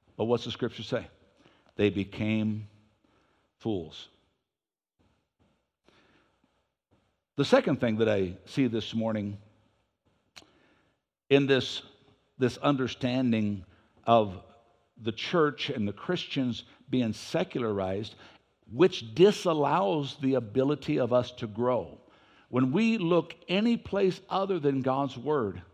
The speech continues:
and our relationship with God, we neutralize our ability to grow. The second thing that I see is we see God in a way that makes him fit into our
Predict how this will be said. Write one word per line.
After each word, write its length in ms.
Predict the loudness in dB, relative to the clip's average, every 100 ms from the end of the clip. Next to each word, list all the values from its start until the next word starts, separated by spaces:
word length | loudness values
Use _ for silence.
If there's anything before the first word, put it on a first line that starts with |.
| _ -20 _ -4
and 160 | 0 2
our 160 | 2
relationship 840 | 2 2 2 2 -2 -6 -4 -4 -4
with 180 | -8 -6
God, 420 | -4 -2 -4 -8 -16 _ _ _ -2
we 240 | 2 2
neutralize 960 | 2 2 2 0 -6 -2 0 0 -2 -4
our 240 | -2 0
ability 800 | 0 -2 -2 -2 -4 -4 -4 -6 _ _ -10
to 80 | -8
grow. 400 | -2 0 0 -6 -18 -20 _ _
The 80 | -8
second 380 | 0 0 2 0
thing 160 | 0 2
that 100 | 0
I 100 | 0
see 220 | -2 -2
is 140 | -2
we 160 | -2 -4
see 260 | -4 -6
God 500 | -2 -2 2 2 0 -2
in 140 | -4
a 60 | -4
way 560 | -2 0 2 0 -2 -8 -20 _ _
that 140 | -2 0
makes 400 | 0 0 -2 -4
him 320 | -2 -2 -2
fit 260 | 0 0 0
into 520 | -4 -4 -2 -2 -2 -2 -12 _ _ 2
our 600 | 4 4 4 2 0